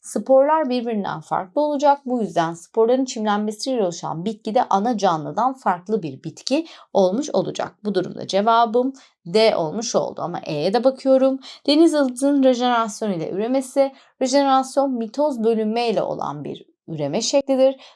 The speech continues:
Dolayısıyla o rejenerasyon sırasında mitoz nedeniyle herhangi bir çeşitlilik oluşmayacaktır ve böylelikle cevabımız zaten D olarak çıkmıştır. Evet arkadaşlar, beşinci T Y T denemesinin de sonuna geldik. Umarım buradaki soruları yapabilmiş ve denemeyi beğenmişsinizdir.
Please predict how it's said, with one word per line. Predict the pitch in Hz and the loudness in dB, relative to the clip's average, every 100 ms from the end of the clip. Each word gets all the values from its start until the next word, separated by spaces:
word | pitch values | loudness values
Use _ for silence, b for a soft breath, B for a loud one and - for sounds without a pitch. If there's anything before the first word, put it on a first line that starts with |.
| - | 2
Dolayısıyla | 285 240 226 180 | 4 4 0 -2
o | - 262 | 2 4
rejenerasyon | 247 208 190 165 165 - 160 | 4 2 0 0 -2 -8 -10
sırasında | - 226 214 175 151 | -2 -2 -2 -8 -8
mitoz | 160 202 226 175 220 | -6 -2 0 0 -2
nedeniyle | 226 185 156 196 | -2 -2 -2 -6
herhangi | 202 202 226 214 156 | 0 0 0 -4 -4
bir | 143 | -6
çeşitlilik | - 214 190 170 160 196 330 - | -8 -8 -8 -6 0 2 2 0
oluşmayacaktır | - 220 165 - - - - - - | 2 2 2 -4 -8 -10 -12 -16 -10
ve | - 202 | -2 2
böylelikle | 247 175 147 - 233 | 2 2 -6 -10 -6
cevabımız | 226 185 143 - 185 185 | -2 0 0 -2 -12 -2
zaten | 214 190 175 156 185 247 B _ 160 | 2 2 0 -4 -4 -4 B _ -8
D | 156 220 220 | 2 2 2
olarak | 156 147 175 247 - | 0 0 0 0 -2
çıkmıştır. | - - - - - - | -12 -10 -12 -8 2 6
Evet | 311 277 | 6 6
arkadaşlar, | 220 202 170 170 - 262 262 - | 2 2 -4 -4 -4 -4 -4 -4
beşinci | 233 233 - 277 285 | -4 -4 -4 -2 -4
T | 285 | -2
Y | 226 | -2
T | 220 226 | -2 -2
denemesinin | 196 170 156 - 165 156 | -2 -2 -6 -8 -12 -6
de | 226 | -6
sonuna | 240 202 160 180 | -4 -8 -8 -8
geldik. | 180 - - - - | -2 -4 -4 -14 -2
Umarım | 285 240 - - | 0 0 -2 -4
buradaki | 277 269 180 - | -2 -2 -4 -4
soruları | 233 196 151 | -2 -2 -2
yapabilmiş | - 185 247 262 262 277 269 | -6 -2 0 0 0 -2 -4
ve | 185 185 | -6 0
denemeyi | 202 165 190 208 | 0 0 -4 -2
beğenmişsinizdir. | 170 160 151 147 - - - - | -2 -2 -8 -14 -18 -18 -18 -20